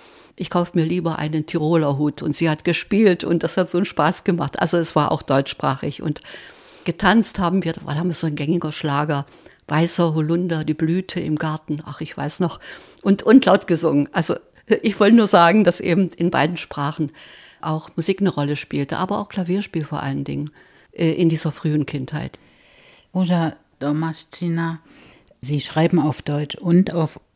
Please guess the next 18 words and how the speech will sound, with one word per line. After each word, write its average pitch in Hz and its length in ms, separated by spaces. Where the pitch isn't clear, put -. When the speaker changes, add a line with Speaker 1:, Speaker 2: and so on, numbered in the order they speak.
Speaker 2:
Obersorbisch. 185 920
Wie 208 120
ist 233 180
das 214 160
eigentlich? 139 560
Gibt - 240
es - 540
Themen, 185 600
die 170 360
sich 151 300
eher 165 280
in 160 180
der 151 180
einen 160 240
Sprache - 460
besprechen, 180 640
verhandeln 185 600
lassen 185 380